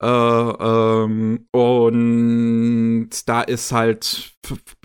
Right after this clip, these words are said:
bis auf ein, äh, Leuchtturm und ein Haus daneben ist da eigentlich auch nichts drauf.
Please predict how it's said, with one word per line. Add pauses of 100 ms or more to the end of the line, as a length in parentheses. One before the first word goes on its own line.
(160)
bis
auf
ein, (100)
äh,
Leuchtturm
und
ein
Haus
daneben (200)
ist
da
eigentlich
auch
nichts
drauf.